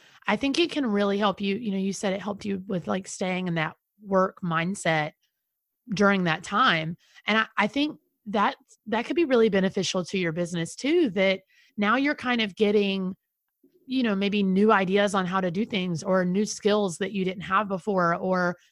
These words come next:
kind of, um, building up skills that you maybe weren't super good at. And you never know who you're networking with and building connections with. And so all of those things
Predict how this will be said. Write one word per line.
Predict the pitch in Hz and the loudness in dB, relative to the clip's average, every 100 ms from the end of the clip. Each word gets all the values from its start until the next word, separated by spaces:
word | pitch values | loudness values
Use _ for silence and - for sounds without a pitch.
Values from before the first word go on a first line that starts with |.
| _ | _
kind | - 214 214 | -4 0 2
of, | 196 180 180 - | 2 0 -4 -6
um, | 190 175 175 202 | -4 -4 -6 -4
building | 196 208 202 185 | 2 2 2 2
up | 196 247 | 0 -2
skills | - 220 190 180 170 | -2 2 2 2 -2
that | 180 190 | -4 -4
you | - 233 | -6 -4
maybe | 202 196 208 | -2 -2 -2
weren't | 185 196 - _ _ _ _ _ | -2 -4 -6 _ _ _ _ _
super | - - 233 190 | -12 -6 -2 -2
good | 175 220 | 0 0
at. | 240 175 165 - | 4 4 2 -2
And | 196 196 196 _ _ _ _ _ | -4 -2 -4 _ _ _ _ _
you | 254 247 | 0 2
never | 233 240 | 2 2
know | 233 226 | 0 0
who | 226 | 0
you're | 190 | 0
networking | 175 202 254 220 214 | 0 0 0 -2 -2
with | 190 170 160 | 0 0 -2
and | 180 | -2
building | 185 190 190 | -2 -2 -4
connections | 175 175 240 - 220 | -4 -6 -6 -6 -4
with. | 196 180 | -4 -4
And | 185 | -6
so | 196 196 | -6 -4
all | 202 220 311 | -2 0 0
of | 269 | 0
those | 196 165 | 0 -2
things | - 233 226 180 170 | -2 -2 0 -2 -4